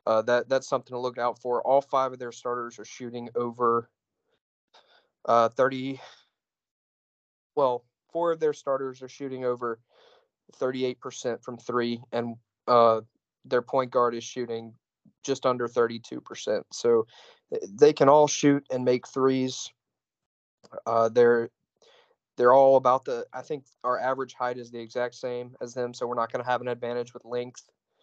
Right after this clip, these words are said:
But, uh, overall, this team likes to play, uh,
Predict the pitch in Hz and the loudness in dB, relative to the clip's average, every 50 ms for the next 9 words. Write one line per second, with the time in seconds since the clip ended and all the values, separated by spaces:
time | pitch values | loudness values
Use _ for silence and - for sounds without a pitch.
0 | _ _ _ - - - _ _ _ - 104 113 113 113 113 107 - _ _ _ | _ _ _ -20 -20 -20 _ _ _ -12 -6 -4 -4 -2 -4 -4 -6 _ _ _
1 | _ _ _ _ _ _ _ _ _ - - - - - - - 151 151 147 139 | _ _ _ _ _ _ _ _ _ -20 -18 -14 -12 -8 0 2 4 4 4 4
2 | 135 131 131 135 139 139 135 135 131 - - - 139 131 131 123 123 127 127 - | 4 4 6 6 4 2 -2 -4 -10 -16 -14 -14 -14 -14 -10 -10 -10 -10 -10 -10
3 | - 123 - - 135 123 123 127 123 120 123 _ _ _ _ _ _ - - | -14 -16 -12 -8 -8 -6 -6 -6 -8 -10 -14 _ _ _ _ _ _ -16 -16